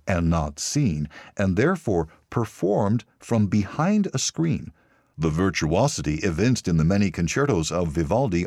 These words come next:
offers a testament to the abilities and accomplishments of those who perform them. Among his best-known works are the concertos known as the Four Seasons from L'Estro Armonico, the harmonic inspiration. The two concertos of Vivaldi heard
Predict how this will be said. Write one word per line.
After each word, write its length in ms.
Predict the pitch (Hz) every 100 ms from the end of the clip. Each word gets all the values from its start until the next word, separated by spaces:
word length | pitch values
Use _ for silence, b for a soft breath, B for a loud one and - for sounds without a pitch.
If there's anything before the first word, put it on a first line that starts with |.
| -
offers 420 | 135 147 123 110
a 60 | 80
testament 560 | - 180 - 78 62
to 100 | -
the 160 | 92 101
abilities 580 | 85 98 147 80 73 76
and 160 | 92
accomplishments 800 | 95 - 113 160 120 - 65 65
of 240 | - 95 80
those 300 | 90 92 104
who 100 | 110
perform 460 | 110 - 120 147
them. 180 | 73 58 B B B B B B
Among 300 | 143 160 165
his 260 | 127 101
best-known 640 | 69 98 113 - 107 104 85
works 320 | 104 - -
are 160 | 82
the 80 | 78
concertos 560 | 76 78 117 101 92 80
known 220 | 98 101
as 180 | 101 101
the 100 | 76
Four 320 | - 87 78
Seasons 540 | - 147 123 110 135 - B
from 380 | - 90 85 78
L'Estro 460 | 87 - - 85 85
Armonico, 680 | 87 78 87 123 80 76 65
the 80 | 92
harmonic 540 | - 85 82 85 87 -
inspiration. 680 | 92 - - 92 113 - - B B B B B B B B
The 80 | 120
two 240 | - 226
concertos 720 | 226 127 - 170 139 107 85
of 260 | - 110 98
Vivaldi 540 | 78 85 107 131 92
heard 260 | 80 117